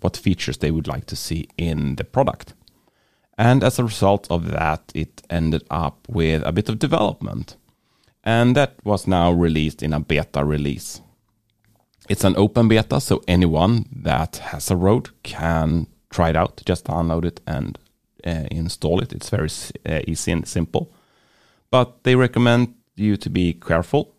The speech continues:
It, if you're doing a lot of sensitive recordings and it, you're really trusting that this device should always work, you need to be careful because this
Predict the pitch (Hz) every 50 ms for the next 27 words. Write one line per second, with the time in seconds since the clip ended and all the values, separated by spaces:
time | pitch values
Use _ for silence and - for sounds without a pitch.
0 | _ _ - - 87 87 76 76 82 71 73 - - - 92 87 87 76 80 82
1 | 82 82 80 80 82 80 78 73 - - 82 85 82 - 73 - 82 76 78 76
2 | - - 87 85 82 87 110 117 117 113 - - - - - 76 82 87 73 -
3 | - - 73 73 73 73 82 - - 101 87 82 82 80 78 76 - - - -
4 | 80 80 - - - 80 80 76 - - - - - - - - - 85 82 82
5 | 82 82 82 - - - - - 82 82 80 78 76 - - - - - - _
6 | _ _ - 87 95 110 135 143 - _ - - - _ _ _ _ _ _ _
7 | _ _ _ 110 104 95 98 - - 82 87 80 - - 78 71 73 - - -
8 | - 78 78 - - 80 78 - - - 95 90 - - -